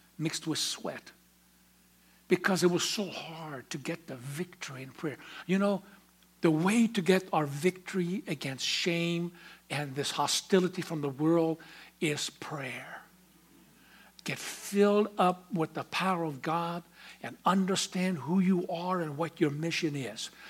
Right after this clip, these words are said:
Don't ever forget your identity, and don't ever forget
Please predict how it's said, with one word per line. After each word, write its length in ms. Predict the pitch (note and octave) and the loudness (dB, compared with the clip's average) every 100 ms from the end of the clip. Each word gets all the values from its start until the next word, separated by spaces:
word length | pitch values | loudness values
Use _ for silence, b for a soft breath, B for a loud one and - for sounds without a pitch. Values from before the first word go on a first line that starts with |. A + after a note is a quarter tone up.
| B B C#3 | B B 4
Don't 220 | F3+ F3+ | 4 6
ever 180 | F3 F3+ | 4 2
forget 540 | - D3+ F3+ F3 - | 2 0 2 2 0
your 80 | F3+ | 0
identity, 840 | D3+ C#3 F#3 F3+ F3+ F3+ - F#3+ B B | 0 0 2 2 0 -6 -4 -4 B B
and 180 | - C#3 | -8 -6
don't 260 | C3 F#3 G3 | 0 0 0
ever 220 | F3+ F3 | -2 0
forget 420 | F3+ E3 C#3+ F3+ | 0 -2 2 0